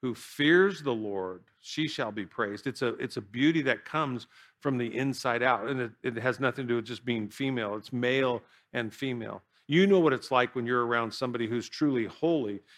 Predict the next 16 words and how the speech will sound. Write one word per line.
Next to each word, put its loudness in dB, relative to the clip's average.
because 4
as -8
we 2
express 2
this, 0
we 0
go 6
from -2
being 0
holy. 4
And -4
y-, -12
so 0
you 4
think 2
about, 2